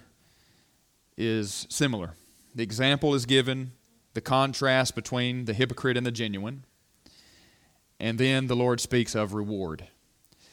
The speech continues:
Now, the hypocrite's rewarded too. The hypocrite receives a reward from man. But in doing so, he's cut off from the reward from God.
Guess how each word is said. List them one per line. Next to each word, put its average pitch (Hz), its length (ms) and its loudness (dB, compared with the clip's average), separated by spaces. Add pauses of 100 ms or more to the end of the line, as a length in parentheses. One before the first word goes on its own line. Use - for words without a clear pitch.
(580)
Now, 120 120 0
the 113 60 0
hypocrite's 156 440 4
rewarded 147 380 2
too. 170 240 6
The 113 100 0
hypocrite 165 400 4
receives 151 440 4
a 151 80 4
reward 135 560 4
from 131 240 -2
man. 127 440 4 (2750)
But 127 100 0
in 127 140 2
doing 156 280 4
so, 113 400 0 (180)
he's 127 180 0
cut 156 200 6
off 120 200 6
from 120 140 -4
the 117 80 -2
reward 113 340 -2
from 104 140 -8
God. 90 360 -4